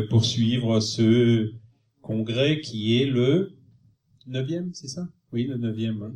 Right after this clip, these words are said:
Neuvième congrès spirit international depuis celui de Brasilia en mille neuf cent quatre-vingt-quinze.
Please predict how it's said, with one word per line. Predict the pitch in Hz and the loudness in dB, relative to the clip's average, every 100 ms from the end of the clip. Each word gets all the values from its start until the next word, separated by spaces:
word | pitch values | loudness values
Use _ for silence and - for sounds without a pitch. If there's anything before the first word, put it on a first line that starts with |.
| - | -8
Neuvième | 110 123 120 127 139 135 | -2 0 0 -2 -4 -4
congrès | 131 120 127 | -8 -6 -4
spirit | 131 - 120 123 | -4 -4 -8 -6
international | 120 113 117 120 117 110 110 127 147 - _ _ _ _ _ 113 | -6 -6 -6 -4 -2 0 2 2 0 -8 _ _ _ _ _ 4
depuis | 120 120 127 135 143 | 4 6 4 4 2
celui | 143 - 120 113 123 131 | 0 2 4 4 0 0
de | 120 113 | 0 0
Brasilia | 113 117 110 117 127 | 2 0 0 -2 -2
en | 127 | -2
mille | 117 | -4
neuf | 110 | -4
cent | - 123 | -6 -10
quatre-vingt-quinze. | 123 - 113 107 104 98 98 - - | -10 -10 -8 -8 -8 -10 -10 -12 -14